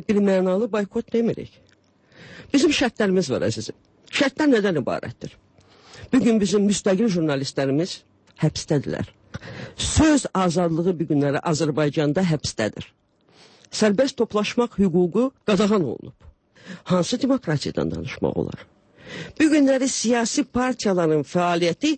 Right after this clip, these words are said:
de facto qadağan olunub. Heç çayxanada da oturmağa bu günləri bizim üzvlərimizə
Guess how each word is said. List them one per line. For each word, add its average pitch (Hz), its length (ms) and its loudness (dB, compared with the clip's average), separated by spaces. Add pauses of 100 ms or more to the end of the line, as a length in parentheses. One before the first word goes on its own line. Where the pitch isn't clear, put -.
de 180 200 2
facto - 560 -4 (380)
qadağan 202 400 0
olunub. - 340 -6 (880)
Heç 294 280 2
çayxanada 254 580 2
da 233 40 2
oturmağa 196 560 0
bu 202 100 -2
günləri 175 260 2
bizim 170 240 -2
üzvlərimizə 165 540 0